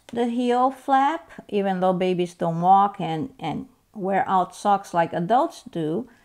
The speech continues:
um, this sock could be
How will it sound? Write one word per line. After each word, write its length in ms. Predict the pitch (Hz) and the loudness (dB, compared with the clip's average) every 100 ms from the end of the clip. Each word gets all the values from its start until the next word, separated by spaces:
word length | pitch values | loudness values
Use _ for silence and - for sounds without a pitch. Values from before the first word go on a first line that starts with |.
| _ _ _ _ | _ _ _ _
um, 600 | 196 190 185 180 180 170 - _ _ _ _ _ | -4 -2 -2 -2 -6 -8 -16 _ _ _ _ _
this 200 | 202 208 | -4 -4
sock 440 | 208 - 208 208 208 | -4 -2 2 2 0
could 200 | 190 170 | -2 0
be 360 | 190 180 - | -2 -2 -4